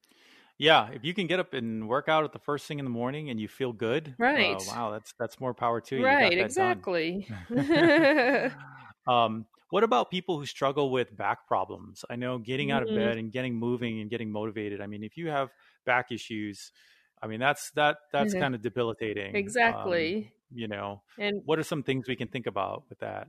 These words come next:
Speaker 2: knowing that there are those stretches that we can do, um, taking it a little bit slower, because backs become very tense, tight, and stiff when we sleep at night. Again, because of not moving.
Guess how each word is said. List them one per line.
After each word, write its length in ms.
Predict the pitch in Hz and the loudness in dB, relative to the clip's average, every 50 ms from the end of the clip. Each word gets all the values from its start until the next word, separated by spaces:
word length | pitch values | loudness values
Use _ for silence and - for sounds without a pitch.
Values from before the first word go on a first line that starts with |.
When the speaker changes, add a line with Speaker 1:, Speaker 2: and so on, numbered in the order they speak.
| 160 160 | -12 -8
Speaker 2:
knowing 480 | 214 226 240 247 254 269 277 277 269 254 | -2 0 0 2 2 0 0 0 0 0
that 220 | 247 247 233 - | 0 0 2 2
there 160 | 233 220 208 175 | 2 2 4 4
are 200 | 202 202 214 214 | 4 4 4 4
those 240 | 208 202 214 214 | 4 2 0 0
stretches 480 | - - - 202 185 - - 214 214 190 | -2 -4 -2 -2 -2 0 -2 -6 -4 -2
that 140 | 196 180 - | -2 -2 -2
we 140 | 202 208 190 | -2 -8 -6
can 260 | - 196 185 190 180 | -6 -4 -4 -4 -4
do, 420 | 175 175 165 156 156 196 233 233 _ _ _ _ _ _ _ _ _ _ - | -2 -2 -2 -2 -2 -4 -6 -8 _ _ _ _ _ _ _ _ _ _ -4
um, 320 | - 185 180 175 170 160 - _ _ | 0 0 0 0 -2 -8 -14 _ _
taking 400 | - 233 240 233 226 262 269 285 | -4 0 0 0 0 -2 -6 -4
it 120 | 277 277 294 | -2 -2 0
a 60 | 311 | 0
little 260 | 294 240 202 208 214 | 2 2 2 2 2
bit 240 | 208 226 - - - | 2 0 -4 -4 -10
slower, 680 | - - 254 247 240 285 330 302 160 98 85 104 170 - - - - _ _ _ - | -12 -8 -4 -2 0 0 2 0 0 0 -2 -6 -8 -10 -18 -20 -20 _ _ _ -12
because 580 | 220 214 - 220 208 190 180 175 170 175 180 160 | -12 -10 -2 0 4 4 4 4 4 0 -2 0
backs 420 | - 180 185 220 247 - - - - | 4 8 8 8 8 6 0 -10 -8
become 340 | 226 220 - 214 190 190 185 | -8 -6 -4 -2 -2 -2 -4
very 960 | 160 170 180 208 208 214 220 233 240 233 220 196 185 180 175 170 - - - _ - | -6 -4 0 4 4 4 6 4 4 4 4 4 4 2 2 0 -2 -6 -8 _ -12
tense, 460 | - 214 208 190 - - - - - | -4 0 0 0 0 -2 -8 -8 -8
tight, 380 | - - - 202 190 180 - - | -8 -6 0 0 2 2 0 -2
and 160 | 180 170 170 | -8 -10 -8
stiff 440 | - - - - 185 151 147 - - | -10 -10 -6 -2 -2 -2 -2 -2 -6
when 200 | 175 165 165 160 | -6 -6 -6 -6
we 100 | 156 - | -6 -8
sleep 340 | - - - 175 165 - - | -8 -6 -4 -4 -4 -2 -4
at 120 | - - - | -6 -4 -2
night. 400 | 160 131 101 - - - - - _ - - - _ _ _ - - | -2 -2 -2 -4 -6 -10 -16 -16 _ -20 -20 -20 _ _ _ -8 -8
Again, 480 | 190 165 175 180 165 156 151 175 202 | -6 0 2 2 4 4 2 0 -2
because 380 | 208 233 208 - 190 175 170 185 | -2 -2 -2 0 0 0 2 0
of 80 | 196 175 | -2 -4
not 320 | 170 165 165 160 139 - 180 | -2 -2 0 0 0 0 0
moving. 600 | 185 196 226 247 220 185 165 156 165 196 220 - | 0 2 2 2 2 0 -2 -2 -2 -4 -4 -6